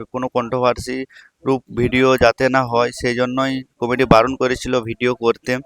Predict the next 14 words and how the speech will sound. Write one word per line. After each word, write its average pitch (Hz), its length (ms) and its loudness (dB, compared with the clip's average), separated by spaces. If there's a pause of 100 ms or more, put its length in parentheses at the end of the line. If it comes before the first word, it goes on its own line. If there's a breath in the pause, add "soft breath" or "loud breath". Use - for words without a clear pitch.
(560 loud breath)
আর 113 120 -4
সার্জেন 117 420 0
আর 139 100 2
বর্মনের 123 460 0
দূরত্বটা 123 440 0
কিন্তু 131 300 -2
অনেকটাই, 127 520 2
মাঠে 117 280 0
মাঠে 131 220 4
ও 131 160 8
তোমরা 127 220 4 (480 loud breath)
পারলে 120 280 4
যাতায়াত 117 340 4
করবে, 123 320 2